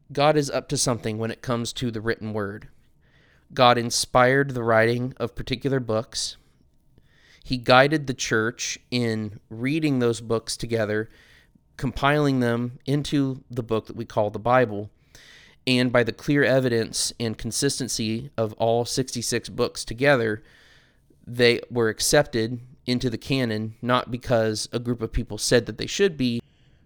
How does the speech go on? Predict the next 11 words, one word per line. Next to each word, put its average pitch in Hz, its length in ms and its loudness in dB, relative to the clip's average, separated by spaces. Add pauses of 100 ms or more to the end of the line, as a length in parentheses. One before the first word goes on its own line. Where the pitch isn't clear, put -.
(160)
but - 120 -4
more 143 240 4
as 127 160 4
a 127 60 -2
statement 123 400 0
of 104 60 -6
fact 127 560 0
that, 110 200 -2
yes, 110 600 0
these 117 400 -2
books 120 500 0